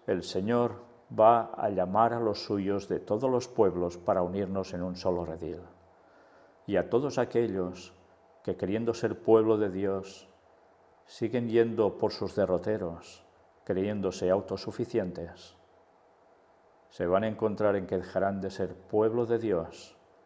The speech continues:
y van a pasar a formar parte del enemigo.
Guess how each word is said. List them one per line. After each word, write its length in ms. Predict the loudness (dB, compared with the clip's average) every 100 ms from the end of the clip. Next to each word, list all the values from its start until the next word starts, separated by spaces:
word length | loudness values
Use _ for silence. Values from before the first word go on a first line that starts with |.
| _ _ _ -8
y 100 | -2
van 220 | 0 0
a 160 | -4
pasar 360 | -6 -4 0 0
a 60 | -2
formar 540 | -2 -2 0 -2 0
parte 420 | 2 2 -2 -12 -14 -20 _ _ -8
del 280 | -4 -2
enemigo. 640 | -2 -4 -10 -12 -16 -18